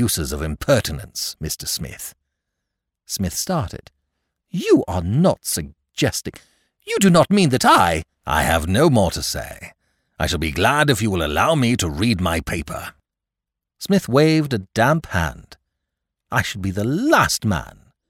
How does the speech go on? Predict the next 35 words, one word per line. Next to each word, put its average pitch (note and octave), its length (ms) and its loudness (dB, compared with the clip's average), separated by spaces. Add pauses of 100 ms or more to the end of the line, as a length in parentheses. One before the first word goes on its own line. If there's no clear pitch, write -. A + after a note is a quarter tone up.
(120)
he E2+ 120 -10
said D2+ 180 -6
stiffly, F#2+ 500 -8 (460)
"to - 80 -6
force - 460 2
my F#2 160 -2
conversation A#2 720 -2
on F2 140 0
another. C#3 560 -2 (680)
I B3+ 120 -4
was A#3+ 120 2
under D3 160 4
the B2 120 4
impression A#2 460 0
that A3+ 160 -4
you A3+ 200 -2
enjoyed B3 500 2
these F2 220 -2
little E2 200 -4
chats - 440 -4
as B3+ 140 -6
keenly A3+ 480 0
as A3 100 0
I C#4 200 0
did. D#2 260 -6 (200)
If E3 120 2
I F#4+ 120 4
was D3 220 2
wrong," F3 540 4 (1300)
He D#3 160 -4
relapsed C#3 520 0
into G#2+ 320 0
a G2 40 2
wounded G2+ 400 0
silence. D#2 640 -6